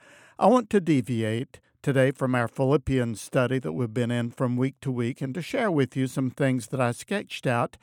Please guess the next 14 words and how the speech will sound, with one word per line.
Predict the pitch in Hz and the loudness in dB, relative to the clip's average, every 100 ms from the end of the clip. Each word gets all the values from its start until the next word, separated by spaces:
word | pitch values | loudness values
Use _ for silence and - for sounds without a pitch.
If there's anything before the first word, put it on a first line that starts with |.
| - - _ _ | -20 -20 _ _
during | 151 139 135 | 2 4 4
my | 131 117 127 | 2 2 0
morning | 151 139 147 151 147 - _ - | -2 2 2 0 -4 -10 _ -10
quiet | - 135 139 - | 2 4 4 0
times | - 131 123 127 - | -4 0 2 0 -2
of | 135 | -6
prayer | - 147 127 120 | -2 0 2 2
and | 147 127 120 | -2 -4 -2
Bible | 117 117 113 | 0 -2 -4
study | 117 - 123 120 | -10 -4 -4 -2
while | 107 113 | -2 -2
I | 113 | -2
was | 110 123 | -4 -6
away. | 110 113 - - | -6 -6 -10 -16